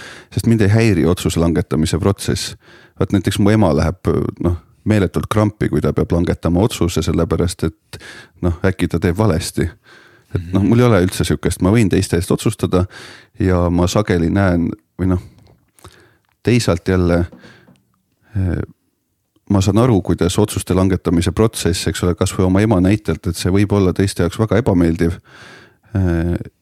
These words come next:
Speaker 1: seega, kui mul on nagu suva kõiki asju otsustada, see nagu ei häiri mind ja mul on hea nagu juhtida, eh, siis noh, suhtes ma olen nagu hästi juhtiv pool, et ma täpselt annan nagu ette, kuhu see suhe läheb ja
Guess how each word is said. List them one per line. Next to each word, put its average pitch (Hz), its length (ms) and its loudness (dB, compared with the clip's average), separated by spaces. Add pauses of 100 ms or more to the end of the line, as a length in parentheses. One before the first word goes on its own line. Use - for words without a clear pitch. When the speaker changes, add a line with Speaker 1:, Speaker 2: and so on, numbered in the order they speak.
(140)
Speaker 1:
seega, 85 680 0
kui 95 140 0
mul 113 280 4
on 85 260 2
nagu - 240 -2
suva 95 460 2 (240)
kõiki 87 300 -2
asju 90 200 -2
otsustada, - 480 -4
see 87 160 -2
nagu 82 220 -2
ei 87 80 2
häiri 101 280 2
mind 78 260 0
ja 76 60 -2
mul 80 200 0
on 85 60 0
hea 98 200 2
nagu 78 240 -2
juhtida, 87 500 0 (920)
eh, 82 260 -2
siis - 720 -2 (840)
noh, 87 140 0
suhtes 95 420 -2
ma 92 140 2
olen 87 180 2
nagu 82 320 0
hästi 92 260 -2
juhtiv 92 340 0
pool, 85 280 2
et - 180 -4
ma 78 140 0
täpselt 82 420 -4
annan 85 280 2
nagu 92 200 0
ette, - 420 -2
kuhu 87 220 0
see 85 140 -2
suhe 90 260 0
läheb 92 360 0
ja 82 340 2